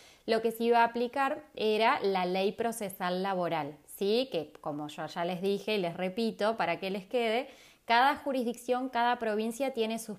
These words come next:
propios códigos procesales. Entonces, no va a ser lo mismo,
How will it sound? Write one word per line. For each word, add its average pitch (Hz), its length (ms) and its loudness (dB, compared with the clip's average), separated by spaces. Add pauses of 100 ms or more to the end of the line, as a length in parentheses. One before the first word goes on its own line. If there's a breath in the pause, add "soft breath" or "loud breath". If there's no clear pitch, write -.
(140)
propios 247 460 0
códigos 220 480 -2
procesales. 170 920 -6
Entonces, 165 520 -8
no 185 220 -4
va 226 100 4
a 233 140 0
ser 233 180 0
lo 233 160 2
mismo, 233 600 -2